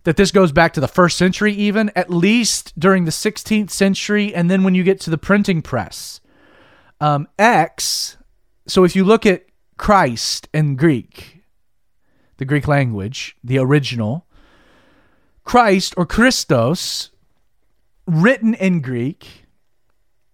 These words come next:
Christ begins with an X, what looks like an X in the Greek language.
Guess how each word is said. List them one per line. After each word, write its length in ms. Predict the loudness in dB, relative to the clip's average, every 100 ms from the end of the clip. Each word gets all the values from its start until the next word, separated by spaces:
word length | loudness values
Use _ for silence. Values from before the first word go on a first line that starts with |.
| _ _ _ _ _ _ -2
Christ 460 | 4 4 4 0
begins 360 | -2 2 2 2
with 120 | 2
an 80 | 2
X, 600 | 0 -4 -12 -14 -14 -8
what 220 | 0 2
looks 200 | 2 0
like 180 | 0 0
an 60 | 2
X 320 | 0 0 -4
in 80 | -6
the 60 |
Greek 260 | -2 -4 0
language. 640 | 2 2 -2 -12 -18 -20